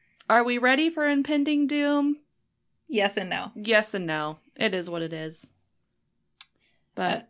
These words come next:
Speaker 1: you
Speaker 2: yeah.
Speaker 1: know, just have fun while it lasts.
Speaker 2: Yeah,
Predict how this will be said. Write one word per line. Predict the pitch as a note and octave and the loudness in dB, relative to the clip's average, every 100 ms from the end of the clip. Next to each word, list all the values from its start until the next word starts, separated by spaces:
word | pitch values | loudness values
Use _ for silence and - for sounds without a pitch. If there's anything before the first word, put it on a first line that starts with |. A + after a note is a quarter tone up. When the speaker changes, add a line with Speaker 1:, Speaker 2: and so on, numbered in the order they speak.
| _ | _
Speaker 1:
you | G3 | -10
Speaker 2:
yeah. | - | -10
Speaker 1:
know, | - F#3+ - | -10 -14 -12
just | B3 A#3 | -8 -4
have | F3 | -4
fun | D#3 D3+ D#3 | -6 -8 -10
while | D#3 D#3 | -12 -10
it | |
lasts. | D#3+ D#3 - - - _ _ | -12 -12 -10 -12 -12 _ _
Speaker 2:
Yeah, | A#3+ G3+ | 0 0